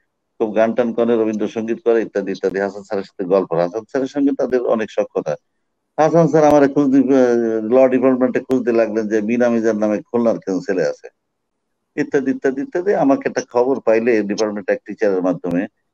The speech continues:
আমি চলে গেলাম স্যারের বাসায়, দেখা করলাম। সেই যে পরিচয় আশি সালে প্রারম্ভ, সেই পরিচয় সর্বশেষ পর্যন্ত ছিল। এর মধ্যে যে জানাশোনা,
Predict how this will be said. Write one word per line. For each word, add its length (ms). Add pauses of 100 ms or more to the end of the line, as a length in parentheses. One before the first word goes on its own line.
(320)
আমি 240
চলে 240
গেলাম 180
স্যারের 240
বাসায়, 320
দেখা 300
করলাম। 340
সেই 500
যে 160
পরিচয় 420
আশি 200
সালে 200
প্রারম্ভ, 400
সেই 140
পরিচয় 480
সর্বশেষ 600
পর্যন্ত 300
ছিল। 320 (720)
এর 200
মধ্যে 280
যে 180
জানাশোনা, 640